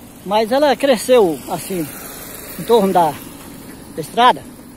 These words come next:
e já tem esse calçamento aqui nesse pedaço aqui,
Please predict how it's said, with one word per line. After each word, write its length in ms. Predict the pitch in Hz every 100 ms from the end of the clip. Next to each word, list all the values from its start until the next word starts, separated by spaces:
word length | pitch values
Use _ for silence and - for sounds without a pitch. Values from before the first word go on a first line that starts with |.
| - - - - - - - -
e 340 | 214 254 262 - -
já 180 | 185 277
tem 260 | 240 269
esse 140 | 247 -
calçamento 560 | 208 190 202 202 196
aqui 140 | - 190
nesse 160 | 190
pedaço 420 | - 214 175 175 220
aqui, 160 | -